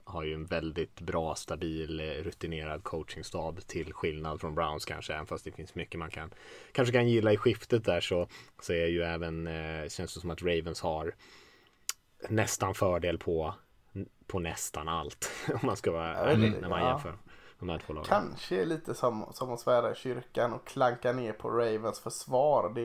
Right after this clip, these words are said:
Speaker 2: har ju varit ett sånt, eh, liksom, signum för Ravens så länge, och jag gillar Don Martindale här, eh, defensiva koordinatorn, men, ah,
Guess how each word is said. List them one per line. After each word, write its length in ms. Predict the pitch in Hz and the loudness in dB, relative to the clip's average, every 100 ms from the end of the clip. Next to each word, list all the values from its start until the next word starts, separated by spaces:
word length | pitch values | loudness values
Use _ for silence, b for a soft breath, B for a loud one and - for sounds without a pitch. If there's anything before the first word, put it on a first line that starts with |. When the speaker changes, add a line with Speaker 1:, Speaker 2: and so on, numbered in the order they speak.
| 123 | 2
Speaker 2:
har 80 | 120 | 2
ju 40 | 120 | 4
varit 220 | 113 - | 2 2
ett 100 | - | 0
sånt, 480 | 123 113 - - 123 | 2 2 -4 -4 2
eh, 420 | 107 107 110 104 | 4 6 2 0
liksom, 320 | 117 98 95 B B B | -2 -2 -2 B B B
signum 720 | - - 170 147 120 113 117 123 | -10 -4 0 2 0 0 0 2
för 140 | 127 | 4
Ravens 380 | 131 117 110 110 | 6 6 4 0
så 140 | 120 | 0
länge, 440 | 120 120 113 104 107 | 2 2 0 -2 4
och 60 | |
jag 120 | 117 117 | 4 4
gillar 600 | 135 127 113 110 123 127 | 2 -2 2 4 4 4
Don 260 | 135 120 | 4 4
Martindale 640 | 123 110 - 113 110 107 117 | 4 2 0 -4 0 0 4
här, 400 | 110 98 101 85 | 4 4 4 0
eh, 60 | 87 73 - | -4 -10 -16
defensiva 560 | 135 123 117 - 104 | -4 -4 -4 -4 -4
koordinatorn, 760 | - 107 104 113 98 - 101 101 | -2 -2 0 0 -2 -2 -6 -4
men, 120 | 110 B B B B B B | -6 B B B B B B
ah, 100 | - | 0